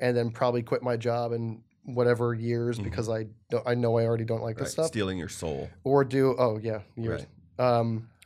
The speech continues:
Speaker 1: or do I, do I try this new career in a space that's similar,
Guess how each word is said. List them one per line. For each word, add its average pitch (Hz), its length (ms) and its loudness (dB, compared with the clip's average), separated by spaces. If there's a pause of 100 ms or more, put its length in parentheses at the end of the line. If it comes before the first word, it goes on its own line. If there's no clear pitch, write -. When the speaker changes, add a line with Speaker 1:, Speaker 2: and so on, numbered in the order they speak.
Speaker 1:
or 156 300 4
do 135 160 2
I, 123 160 6
do 127 160 0
I 120 60 4
try 127 200 0
this 117 160 -6
new 131 140 -2
career 120 640 -2 (400)
in 139 240 4
a 113 100 4
space 127 540 -2
that's - 240 0
similar, 147 640 2